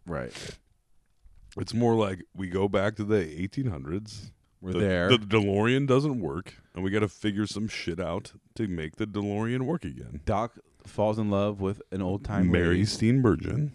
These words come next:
Speaker 1: Yep.
Speaker 2: And, yeah, I think I prefer three to two. Even though when I was a kid, I loved the future parts of two.
Speaker 1: Yeah, I did too as a kid, and th-, and that's probably why I don't like it anymore. I'm like, as an adult, I'm like,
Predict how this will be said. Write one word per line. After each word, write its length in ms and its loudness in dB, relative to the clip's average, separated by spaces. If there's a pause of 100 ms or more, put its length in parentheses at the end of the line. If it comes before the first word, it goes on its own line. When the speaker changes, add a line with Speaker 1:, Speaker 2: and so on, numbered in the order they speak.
Speaker 1:
Yep. 260 -8 (2000)
Speaker 2:
And, 420 -6 (100)
yeah, 220 -4 (720)
I 60 -6
think 220 -8
I 80 -6
prefer 460 -12
three 340 -8
to 100 -8
two. 360 -10 (1000)
Even 180 -2
though 100 4
when 80 4
I 40 4
was 120 0
a 60 -2
kid, 360 0
I 80 4
loved 320 2
the 80 2
future 360 -6
parts 280 -2
of 140 -10
two. 320 -6 (300)
Speaker 1:
Yeah, 260 8
I 140 6
did 180 4
too 160 4
as 100 4
a 60 2
kid, 300 4
and 160 2
th-, 140 -2
and 480 0 (600)
that's 500 -2 (480)
probably 220 -2
why 200 0
I 20 -4
don't 140 -6
like 140 -6
it 40 -10
anymore. 200 -8
I'm 60 -8
like, 160 -10
as 120 -8
an 80 -6
adult, 340 -4
I'm 100 -8
like, 180 -8